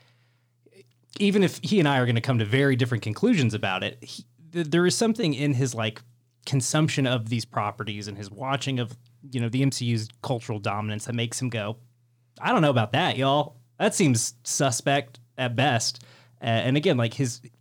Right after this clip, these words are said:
his conclusions, I don't know that I'm, I'm sure about, right? Like, it, it very much coming from a,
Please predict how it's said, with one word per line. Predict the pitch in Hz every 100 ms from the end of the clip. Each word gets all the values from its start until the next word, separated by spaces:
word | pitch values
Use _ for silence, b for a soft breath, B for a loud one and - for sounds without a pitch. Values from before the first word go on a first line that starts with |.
| _ _ -
his | 254 170 139 117
conclusions, | 147 147 131 123
I | 117
don't | 117 139
know | 117
that | 101
I'm, | 95 - 127
I'm |
sure | 113 107
about, | 113 151 180 165
right? | 175 170
Like, | 139 135
it, | 127
it | 131
very | 131 131 127
much | 117 113
coming | - 113 107
from | - 104 101
a, | 98 101